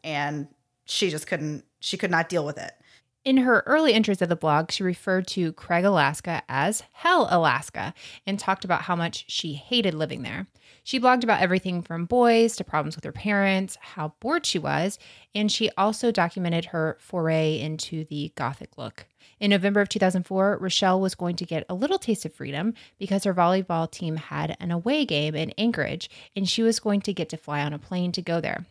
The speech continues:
Speaker 2: "So I played volleyball and we did away games, but nobody ever put us on a plane anywhere." I wonder if that's just, like, a little tiny individu-, you know,
Speaker 1: Yeah.
Speaker 2: not, like, commercial flying, like,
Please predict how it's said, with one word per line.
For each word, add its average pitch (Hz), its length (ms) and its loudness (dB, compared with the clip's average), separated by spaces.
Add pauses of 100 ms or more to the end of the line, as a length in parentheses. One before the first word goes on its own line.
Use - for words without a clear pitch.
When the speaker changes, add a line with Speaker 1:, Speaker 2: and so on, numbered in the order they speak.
Speaker 2:
"So - 160 -2
I 226 100 6
played 254 200 2
volleyball 196 420 6
and 175 120 0
we 180 100 2
did 202 180 0
away 170 240 0
games, 180 320 -2
but - 100 -10
nobody 196 300 -2
ever 208 160 0
put 214 180 -4
us 214 120 -2
on 208 100 -2
a 139 60 -4
plane 190 360 -2
anywhere." 156 500 -6 (280)
I - 40 -6
wonder 220 140 4
if 262 60 2
that's 220 180 6
just, 208 160 0
like, 196 160 2
a - 80 0
little 180 240 4
tiny 165 640 0 (920)
individu-, 160 520 0
you 320 100 2
know, 302 140 8
Speaker 1:
Yeah. 269 40 8
Speaker 2:
not, 226 200 6
like, 202 160 2
commercial 160 500 2
flying, - 500 -6
like, 143 320 -6